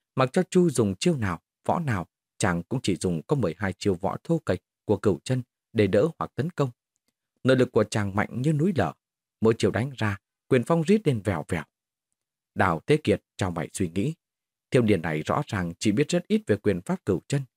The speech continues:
nhưng công lực y mạnh vô cùng, nên mới chống đỡ nổi với Chu Bá. Nội công của y dường như là nội công cửu chân, phảng phất như tản viên, nhưng ta không thể phân biệt được, thế mới kỳ. Nếu Đào Kỳ muốn thắng Chu Bá,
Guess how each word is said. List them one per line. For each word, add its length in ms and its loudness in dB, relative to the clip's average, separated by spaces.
nhưng 260 2
công 220 0
lực 160 -12
y 160 0
mạnh 180 -4
vô 220 -2
cùng, 160 0
nên 180 0
mới 120 0
chống 260 -4
đỡ 80 2
nổi 280 -4
với 100 0
Chu 160 0
Bá. 240 -6
Nội 160 4
công 280 0
của 120 2
y 180 -2
dường 340 -2
như 160 0
là 100 2
nội 160 2
công 180 0
cửu 260 0
chân, 240 -2
phảng 220 -2
phất 240 -2
như 60 2
tản 280 -4
viên, 180 0
nhưng 280 2
ta 120 -4
không 180 -6
thể 240 -4
phân 200 -2
biệt 220 -2
được, 180 -2
thế 160 0
mới 180 2
kỳ. 180 -2
Nếu 260 6
Đào 160 0
Kỳ 160 0
muốn 200 -2
thắng 160 -2
Chu 200 0
Bá, 280 -4